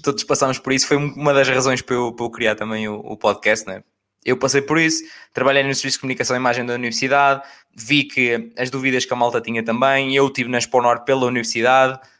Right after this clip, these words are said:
eh, portanto, eu, eu percebi depois a vergonha, depois falarem das coisas muito sério, não, não haver tanta interação, pronto, é para isso que, que isto, que isto existe. E a Sara ta-, a Sara Ré tá aqui a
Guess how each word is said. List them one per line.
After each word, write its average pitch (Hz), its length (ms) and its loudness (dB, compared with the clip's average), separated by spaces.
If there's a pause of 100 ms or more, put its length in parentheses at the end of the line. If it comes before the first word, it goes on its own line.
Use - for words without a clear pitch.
eh, 113 480 4
portanto, 113 380 -6
eu, 131 240 -4 (420)
eu 180 100 0
percebi 190 420 0
depois 160 220 0
a 160 40 6
vergonha, 151 680 4
depois 143 640 0 (200)
falarem 156 240 4
das 147 100 -6
coisas 156 240 0
muito 151 200 -4
sério, 156 1080 2
não, 143 120 -6 (340)
não 135 120 -8
haver 151 200 0
tanta 156 180 -2
interação, 147 520 0
pronto, 117 340 -8 (120)
é 123 120 -2
para 131 160 -2
isso 131 200 -4
que, 117 320 -14
que 113 140 -20
isto, 113 380 -16 (320)
que 127 100 -14
isto 117 120 -12
existe. 110 540 -10
E 135 40 2
a 139 40 2
Sara 170 240 0
ta-, 175 140 0
a - 80 0
Sara 160 220 0
Ré 156 160 0
tá 156 100 0
aqui 156 220 0
a 151 60 0